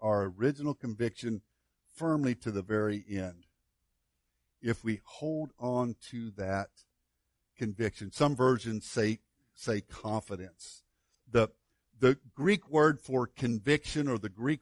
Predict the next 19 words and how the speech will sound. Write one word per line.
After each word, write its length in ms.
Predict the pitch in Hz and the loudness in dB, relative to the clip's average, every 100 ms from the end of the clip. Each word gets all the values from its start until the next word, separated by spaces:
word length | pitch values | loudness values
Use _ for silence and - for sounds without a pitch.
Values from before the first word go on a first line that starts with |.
| - | -2
word 300 | 127 127 117 | 2 2 0
for 300 | - 107 110 _ | -8 -10 -10 _
confidence 880 | - 123 123 113 101 101 - - - _ _ _ _ | -4 0 0 -2 -8 -10 -12 -18 -20 _ _ _ _
that 240 | 113 117 - | 0 0 0
we're 200 | 113 110 | -2 -2
to 80 | |
hold 340 | 98 - 127 117 | -4 -6 -6 -4
on 240 | 123 123 117 | 0 0 0
to 300 | - 113 120 | -4 -8 0
is 300 | 120 113 - - | 2 2 -2 -4
the 100 | 123 | -2
ro-, 320 | 107 123 131 143 156 160 | 0 2 2 0 -8 -2
is 160 | 127 | -2
the 120 | - 113 | 0 -4
Greek 280 | 135 165 | 0 0
word 220 | - 123 - _ _ | 2 0 0 _ _
hypostasis. 1120 | 165 165 147 120 - - - 131 120 - 95 - _ _ _ _ - | -2 0 4 2 0 -8 -2 0 0 -6 -12 -16 _ _ _ _ 0
Hupo 400 | 233 - 185 151 | 4 8 8 8
means 340 | 151 131 - | 4 4 -2